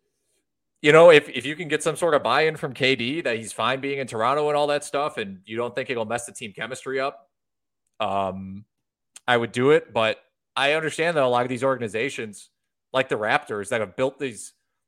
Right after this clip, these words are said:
this is the, the issue. This is the exact situation that the Nets were in, right? They're like, "We have this homegrown team. The fans love it. Well, now is our opportunity to cash in for this guy."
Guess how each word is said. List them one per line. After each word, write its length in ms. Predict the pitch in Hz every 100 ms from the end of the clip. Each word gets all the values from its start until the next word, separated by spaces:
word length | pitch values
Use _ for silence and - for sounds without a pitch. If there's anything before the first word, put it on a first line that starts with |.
| _ -
this 140 | 165
is 120 | 170
the, 180 | 156 151 -
the 140 | 165
issue. 280 | 165 165 151
This 160 | 151 151
is 160 | 139
the 100 | 135
exact 460 | 120 98 151 156 156
situation 540 | 147 147 131 120 123
that 40 | 113
the 80 |
Nets 280 | 107 110 -
were 140 | 98 90
in, 120 | 87
right? 240 | 98 101
They're 100 | 123
like, 220 | 110 104 - _ _ _ -
"We 100 | 131
have 140 | 131
this 140 | 113 -
homegrown 600 | 139 156 147 151 151 143
team. 480 | 147 127 123 123 127 _ _ _
The 80 | 110
fans 480 | - 117 117 147 131
love 260 | 127 120 117
it. 200 | 110 - _ _ _ _ _ _ -
Well, 160 | 117
now 200 | 107 131
is 100 | 139
our 60 | 139
opportunity 460 | 123 120 - 117 110
to 100 | 107
cash 400 | - 117 98 117
in 80 |
for 140 | 98 104
this 160 | 92
guy." 320 | - 85 78